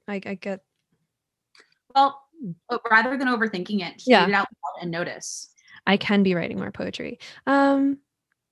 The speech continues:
Speaker 1: yeah, I guess I, I guess I prefer could as well because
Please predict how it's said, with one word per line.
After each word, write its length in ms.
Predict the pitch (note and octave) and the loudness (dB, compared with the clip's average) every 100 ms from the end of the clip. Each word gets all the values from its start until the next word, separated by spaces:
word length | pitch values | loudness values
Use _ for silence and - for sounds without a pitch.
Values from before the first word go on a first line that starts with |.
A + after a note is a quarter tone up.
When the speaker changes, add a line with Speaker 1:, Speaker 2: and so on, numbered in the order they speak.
| _ _ _ - | _ _ _ 2
Speaker 1:
yeah, 140 | D4+ | 4
I 60 | D4 | 6
guess 180 | D4+ F#4 | 4 4
I, 180 | F#4+ E4 | 4 4
I 100 | C#4 | 4
guess 180 | C#4+ D#4+ | 4 2
I 60 | |
prefer 300 | F#4 D4+ B3+ | 0 0 0
could 240 | A#3+ - G#3+ | 0 0 0
as 160 | G3 | 0
well 200 | F#3 F3 | -2 -4
because 680 | G3 G3 - F#3+ F3+ - - | -4 -6 -2 -2 -2 -6 -12